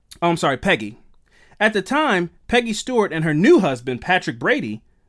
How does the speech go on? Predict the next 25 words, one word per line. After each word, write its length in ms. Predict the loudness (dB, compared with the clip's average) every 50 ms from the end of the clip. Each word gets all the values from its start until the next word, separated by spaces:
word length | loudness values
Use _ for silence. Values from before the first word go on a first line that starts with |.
| _ -12
lived 280 | -6 -2 -2 -2 -2 -2
in 100 | -2 0
Manchester. 720 | 0 2 2 0 0 -2 -6 -8 -10 -12 -16 -18 -20 -20 _ _ _ _ _ _ _ _ _ _ _ _ _ -2
Brady 280 | 2 2 2 4 2 2
moved 340 | 2 0 0 0 0 0 0
in 220 | 2 2 2 0
with 240 | -2 -2 -4 -4 -6
the 360 | -6 -4 -4 -4 -6 -6 -10 _ _
couple 460 | -2 -2 -2 -2 -2 -4 -8 -8 -8 -8
and 180 | -10 -10 -8
took 220 | -4 -4 -4 -4 -2
his 180 | -6 -6 -6
father's, 540 | -6 -2 0 2 2 2 0 -4 -6 -8 -14 -8 -6
uh, 360 | -4 -4 -4 -4 -6 -8 -10 -10
his 160 | -12 -10 -10
stepfather's 680 | -8 -4 -4 -4 -4 -2 -2 -2 -2 -2 -4 -8 -10 -8
name. 420 | -8 -8 -8 -8 -10 -12 -16 -16
So 200 | -12 -10 -10 -10
that's 280 | -10 -6 -4 -6 -4 -4
how 60 | -6 -6
he 60 | -6
became 260 | -8 -8 -10 -10 -10
Ian 220 | -10 -10 -12 -12
Brady. 340 | -14 -14 -16 -16 -18 -20 -20 _ _ _ _ _ _ _ -20 _ _ _ _ _ _ _ -8
Uh, 580 | -6 -4 -4 -4 -4 -4 -6 -8 -8 -10 -14